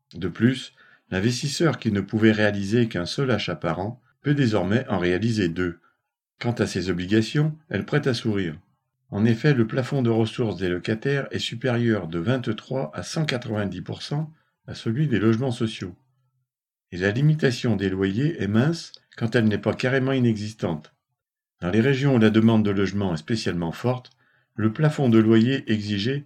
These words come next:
n'est inférieur que de sept pour cent à la moyenne des loyers du secteur privé pour un studio,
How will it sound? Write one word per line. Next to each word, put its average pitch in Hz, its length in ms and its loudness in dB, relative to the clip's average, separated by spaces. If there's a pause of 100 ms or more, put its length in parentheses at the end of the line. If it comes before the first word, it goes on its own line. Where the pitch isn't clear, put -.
(400)
n'est 113 200 2
inférieur 131 540 2
que - 80 -6
de 87 160 -4
sept - 300 -4
pour - 180 -8
cent 95 300 -8 (320)
à 98 120 -4
la 104 100 2
moyenne 139 380 4
des 98 100 0
loyers 101 340 2
du 110 140 -6
secteur 82 380 -8
privé 117 320 -2
pour 87 200 -10
un 107 60 -2
studio, 87 580 -8